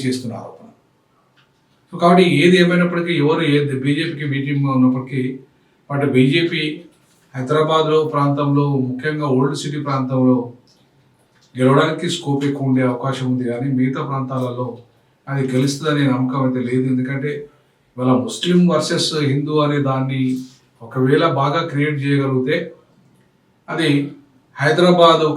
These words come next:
కార్పొరేషన్లో చేయగలుగుతుంది. అంతేగాని సైబరాబాద్ కార్పొరేషన్లో కానీ, మల్కాజ్గిరి కార్పొరేషన్లో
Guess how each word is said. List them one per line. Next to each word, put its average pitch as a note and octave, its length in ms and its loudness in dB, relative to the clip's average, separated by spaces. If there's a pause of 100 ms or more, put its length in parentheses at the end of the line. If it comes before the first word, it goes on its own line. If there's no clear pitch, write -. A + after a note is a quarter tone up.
కార్పొరేషన్లో C#3+ 680 -2
చేయగలుగుతుంది. A2+ 640 -6 (640)
అంతేగాని D3+ 400 0 (100)
సైబరాబాద్ D#3 640 0
కార్పొరేషన్లో D3 640 -2
కానీ, D3 220 -6
మల్కాజ్గిరి D3 580 -4
కార్పొరేషన్లో C3+ 560 -8